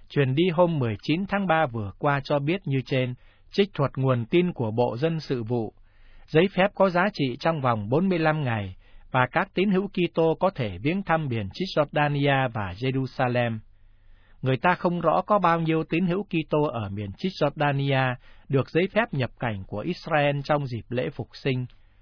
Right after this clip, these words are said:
Tại miền Gaza hiện nay chỉ còn khoảng một ngàn ba trăm tín hữu Kitô, trong số này chỉ có một trăm ba mươi tín hữu Công giáo. Vì lịch khác nhau,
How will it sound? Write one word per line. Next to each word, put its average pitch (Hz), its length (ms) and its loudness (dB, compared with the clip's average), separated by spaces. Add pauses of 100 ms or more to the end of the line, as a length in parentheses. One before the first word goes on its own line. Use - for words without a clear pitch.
(560)
Tại 131 140 0
miền 127 240 2
Gaza 165 440 0
hiện 135 240 -2
nay 165 240 0
chỉ 113 160 -6
còn 117 280 -2
khoảng 107 300 -4
một 113 160 -8
ngàn 107 280 -4
ba 143 160 0
trăm 143 260 -2
tín 156 180 -2
hữu 175 180 -2
Kitô, 131 560 0 (440)
trong 165 240 2
số 202 180 0
này 120 320 0
chỉ 110 180 -6
có 160 160 0
một 143 280 -2
trăm 147 260 -2
ba 143 160 2
mươi 139 280 0
tín 151 160 0
hữu 160 200 -2
Công 135 260 -2
giáo. 127 360 -2 (680)
Vì 131 200 4
lịch 127 220 0
khác - 280 -4
nhau, 160 340 4